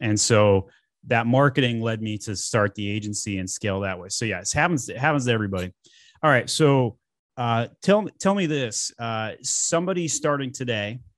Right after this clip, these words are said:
um, or trying to scale their million dollar brand and go to the next level, um, what, what are some core things that they, they can't go alone on, that they need support besides intellectual property? And, and, 'cause you hit that one home already.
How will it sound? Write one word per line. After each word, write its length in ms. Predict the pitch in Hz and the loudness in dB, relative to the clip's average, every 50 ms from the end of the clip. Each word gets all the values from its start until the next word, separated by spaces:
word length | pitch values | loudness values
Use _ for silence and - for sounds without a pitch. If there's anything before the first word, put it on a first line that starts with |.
| _ _ _ - | _ _ _ -12
um, 360 | 110 107 107 104 104 101 104 - | -8 -6 -6 -4 -6 -6 -6 -6
or 120 | 120 113 | -6 -6
trying 240 | - - 135 131 127 | -4 -2 -2 -2 -2
to 80 | 123 | -2
scale 380 | 120 - - 127 117 117 117 110 | -4 -2 0 2 2 2 2 2
their 120 | 110 110 | 0 0
million 280 | 107 110 113 113 113 110 | 0 0 0 -2 -2 0
dollar 220 | 110 107 107 104 | 0 0 0 -2
brand 340 | 101 95 107 107 107 107 98 | -2 -4 -4 -4 -4 -4 -4
and 100 | 98 98 | -4 -4
go 100 | 101 104 | -2 -2
to 80 | 104 101 | -2 -2
the 80 | 98 | -2
next 280 | 95 101 98 95 - - | -4 -4 -6 -6 -6 -4
level, 440 | 110 110 104 98 95 92 92 92 - _ _ _ _ _ _ _ _ - | -2 -2 -2 -2 -2 -4 -6 -6 -10 _ _ _ _ _ _ _ _ -4
um, 340 | - 110 104 104 101 101 95 - | -2 0 0 0 0 -2 -4 -8
what, 400 | - - 135 147 151 165 - - | -12 -10 -2 0 0 0 0 0
what 180 | 160 160 185 196 | 2 4 6 6
are 80 | 202 | 6
some 220 | 180 - 165 147 139 | 6 6 4 4 2
core 320 | - - 147 147 143 139 | 2 2 4 4 6 4
things 720 | 127 - - 131 123 123 120 117 113 110 110 - - - _ _ - 147 | 4 2 0 0 0 0 0 -2 -4 -4 -6 -8 -10 -12 _ _ -14 -6
that 340 | - 127 113 107 107 104 - - | -2 0 2 2 0 -2 -4 -8
they, 640 | 123 110 123 120 120 120 117 113 113 117 113 - - _ _ - | -4 -2 0 0 0 0 0 -2 -2 -4 -4 -8 -12 _ _ -8
they 140 | 135 127 123 | -4 -4 -2
can't 260 | - 151 143 139 117 | 0 0 0 0 0
go 220 | 127 131 123 117 | 0 2 2 2
alone 360 | 107 101 104 107 107 107 104 101 | 2 0 -2 -2 -2 -2 -4 -4
on, 240 | 98 92 90 92 | -4 -4 -6 -6
that 120 | 92 98 - | -6 -6 -6
they 120 | 101 98 | -4 -4
need 200 | 104 107 107 98 | -2 -2 -2 -2
support 480 | - - 101 - - 101 90 90 - 123 | -4 -6 -8 -6 -4 -4 -2 -2 -4 -4
besides 380 | 117 - - 143 135 135 123 | -2 2 4 4 4 4 2
intellectual 400 | 131 123 120 120 117 - - 113 | 2 0 0 0 -2 -4 -6 -8
property? 680 | - - 113 107 107 104 - 107 104 101 101 98 98 98 - _ _ _ | -4 -2 -2 -2 -2 -2 -4 -4 -4 -2 -2 -2 -4 -6 -8 _ _ _
And, 240 | - - 101 101 - - | -4 -2 -2 -2 -4 -6
and, 480 | 120 113 - - - - - - 135 | -10 -12 -12 -12 -16 -18 -20 -14 -10
'cause 140 | - 117 107 | -6 -4 -2
you 60 | 110 | 0
hit 120 | 113 113 - | 0 0 0
that 140 | 117 110 | 0 -2
one 100 | 107 101 | -2 -2
home 220 | 98 110 104 98 92 | -4 -4 -4 -4 -4
already. 360 | 90 90 90 90 87 87 104 | -4 -6 -6 -6 -8 -10 -14